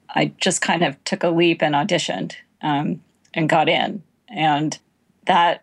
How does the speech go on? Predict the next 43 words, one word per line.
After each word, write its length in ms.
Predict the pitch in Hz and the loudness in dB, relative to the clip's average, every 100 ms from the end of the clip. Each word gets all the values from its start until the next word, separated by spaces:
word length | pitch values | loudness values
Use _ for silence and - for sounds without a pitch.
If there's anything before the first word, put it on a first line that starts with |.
| _ | _
was 140 | 175 175 | -6 -4
suddenly 540 | - 196 185 170 160 | 2 2 2 0 0
a, 180 | 135 - - | 0 -2 -2
another 340 | 170 165 151 | 2 2 2
three-hour 520 | 147 - 160 147 143 135 | 0 0 2 2 2 0
commitment 420 | 160 131 135 135 | -4 -2 -2 0
that 100 | 135 | 0
I 60 | |
added 320 | 151 143 139 143 | 2 2 0 -2
to 100 | 160 | -4
my 140 | 151 | -2
week 260 | 151 151 - | 0 -2 0
that 100 | 156 | 2
also 260 | 143 147 | 2 0
happened 320 | 147 - 151 160 | -2 -2 -4 -6
to 80 | |
be 120 | 165 147 | -4 -2
on 120 | 151 | -2
Monday 240 | - 165 | -2 -2
nights, 380 | - 135 - - | -2 -2 -4 -6
which 120 | 165 160 | -4 -4
is 120 | 151 | -2
when 160 | 135 | -2
we 120 | 135 151 | 0 2
usually 340 | 165 - - | 2 0 -2
record 360 | 165 - 170 - | -2 -2 0 0
Speaking 340 | - 165 170 | -4 -2 0
in 80 | 147 | 0
Tech. 280 | 165 143 - | 0 0 0
So 200 | 190 180 | 0 2
the, 180 | 175 - - - - - _ - - - 202 | 0 -2 -10 -14 -18 -20 _ -20 -20 -20 0
that 300 | 202 202 226 | 2 2 2
happened 720 | 233 220 214 208 208 - - - | 0 2 0 0 -4 -12 -20 -12
right 280 | 190 202 208 | -2 0 0
around 200 | 202 190 | 0 -2
the 60 | |
same 220 | 180 190 175 | -2 -4 -2
time 260 | 196 180 | -2 0
that 100 | 175 | 0
I 80 | 170 | 0
was 120 | 165 | -2
starting 400 | - 180 170 165 165 | -2 -2 0 -2 -4
to 200 | 170 | -8